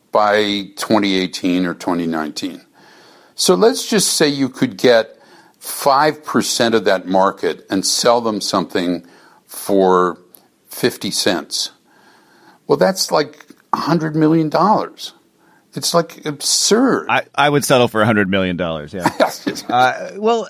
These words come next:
Speaker 2: <laughs> I mean, I, I, so your, your book focuses on, um, on Google, Amazon, and Facebook. Is there a reason why you didn't discuss, uh,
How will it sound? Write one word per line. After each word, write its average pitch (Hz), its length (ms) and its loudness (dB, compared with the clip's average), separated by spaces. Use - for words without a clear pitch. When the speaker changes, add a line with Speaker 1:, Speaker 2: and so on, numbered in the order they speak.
Speaker 2:
<laughs> - 120 -16
I 226 760 0
mean, 247 180 -4
I, 202 180 0
I, 254 160 4
so 247 140 -4
your, 247 160 0
your 196 140 -2
book 285 180 0
focuses 160 440 -2
on, 117 340 2
um, 92 460 0
on 104 160 -2
Google, 123 560 -2
Amazon, 98 560 -2
and 87 100 -12
Facebook. 95 500 -6
Is 104 180 -6
there 113 100 -2
a 107 60 -2
reason 151 420 -2
why 123 220 4
you 104 120 -2
didn't 101 280 -2
discuss, 92 560 -2
uh, 82 420 0